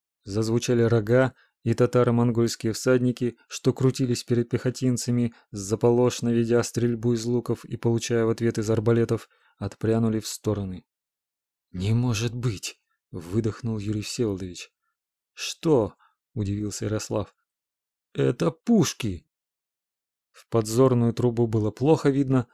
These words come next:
но Юрий Всеволодович все же разглядел, что на массивных колодах стоят почему-то трехствольные орудия. И вот они начали стрельбу. В пехотных рядах сразу же образовались прорехи от картечного огня.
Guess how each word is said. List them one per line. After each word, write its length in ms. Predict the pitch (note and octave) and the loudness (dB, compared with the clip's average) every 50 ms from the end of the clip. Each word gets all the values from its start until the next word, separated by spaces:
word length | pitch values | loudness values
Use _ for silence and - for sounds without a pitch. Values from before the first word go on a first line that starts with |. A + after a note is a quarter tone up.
| _ _ _ _ - | _ _ _ _ -10
но 160 | G2+ G2 G2+ | -6 -4 -4
Юрий 340 | G2+ G#2 A2+ A2+ A2+ A2 G#2+ | -2 -2 -2 -2 -2 -4 -6
Всеволодович 680 | - - - B2+ C3 C3 B2+ B2 B2+ B2 A#2+ A2+ - | -8 -6 -2 0 0 0 2 2 0 0 -2 -4 -8
все 220 | - - C3 C3+ B2 | -6 0 0 2 2
же 140 | A2 A#2+ | 2 2
разглядел, 680 | A#2 B2 A2+ A2+ A#2 B2 C3 B2 A#2 B2+ B2+ A#2+ G#2 F#2 | 2 0 0 0 0 0 0 0 2 2 2 2 2 0
что 260 | - - - - A2 | -4 -8 -6 -4 -2
на 100 | G#2+ G#2+ | -2 -2
массивных 680 | A2 A2 G#2+ - - - D3 C3+ B2+ A#2+ A#2+ G#2+ - - | -2 -4 -4 -6 -6 -4 -2 -2 0 0 -2 -2 -4 -4
колодах 580 | - A#2 A#2+ B2+ C3+ D3 C#3 A2+ A2 G2 - | 0 2 2 4 4 4 4 2 0 -2 -4
стоят 440 | - - - A#2+ B2+ B2+ B2+ A#2+ - | -8 -6 -2 0 2 2 0 0 -2
почему-то 500 | - B2 - - - C#3 C3+ C3 - B2+ | -4 -4 -4 -2 -2 -2 -2 0 0 -2
трехствольные 1160 | B2+ - C#3 D3 C#3+ B2+ - - - - - - C#3 C#3+ D3+ C#3+ C3 B2 A#2+ A#2+ A#2 A#2 A#2+ | -2 0 2 2 2 2 0 -4 -12 -4 -2 0 2 6 6 8 8 6 6 4 2 4 4
орудия. 520 | B2 B2+ B2+ B2+ A#2 G2+ G2+ G2 F2+ D#2+ - _ _ _ _ _ _ _ _ _ _ _ _ _ _ | 4 4 4 2 0 0 -4 -6 -6 -8 -12 _ _ _ _ _ _ _ _ _ _ _ _ _ _
И 160 | G#2 G2+ G2+ | -4 -2 -2
вот 340 | G2 F#2+ F#2 A2+ B2 A#2+ - | -2 -2 0 0 0 2 2
они 200 | A#2+ A#2 A#2 A#2 | 2 2 2 2
начали 420 | A#2 A#2 A#2 A#2 A2+ - A#2+ A2+ G#2+ | 2 2 2 0 0 -2 -4 -6 -6
стрельбу. 640 | - - - A#2 A#2 A2+ G#2+ G#2 A2 G#2+ G2 - _ _ _ _ _ _ _ _ _ _ _ _ | -6 -4 -4 -2 -2 -4 -4 -4 -6 -6 -6 -8 _ _ _ _ _ _ _ _ _ _ _ _
В 160 | _ - - | _ -20 -4
пехотных 640 | _ - C3+ - - C#3+ C#3 - C3 B2+ A#2+ - B2 | _ 0 0 2 2 2 2 2 2 -2 0 2 2
рядах 400 | B2 B2+ B2 C3 C3 C3 B2+ - | 2 4 4 6 4 4 2 2
сразу 420 | - - D3+ D#3+ D3+ C3 A#2+ A#2+ | 0 2 2 4 4 4 2 2
же 140 | A2 A#2 A#2+ | 2 2 2
образовались 680 | A#2 A2 A2+ A#2 A2+ A2 B2 A#2+ B2 B2+ B2 A#2+ A2+ - | 2 4 2 4 4 4 4 4 4 4 4 2 0 0
прорехи 520 | - A2+ B2 B2 A2+ A#2+ A#2+ A2+ - - | 0 2 2 4 4 2 0 0 0 0
от 100 | A#2 A2+ | -2 0
картечного 680 | - - G#2+ G#2 - B2 A#2 A2 - - A2+ G#2+ A2 G#2+ | 0 -2 -2 -2 -2 -2 -2 -2 -2 -4 -4 -4 -2 -4
огня. 380 | G#2+ G#2 G#2+ A#2 A2+ G#2 G2 | -4 -2 0 0 0 0 -2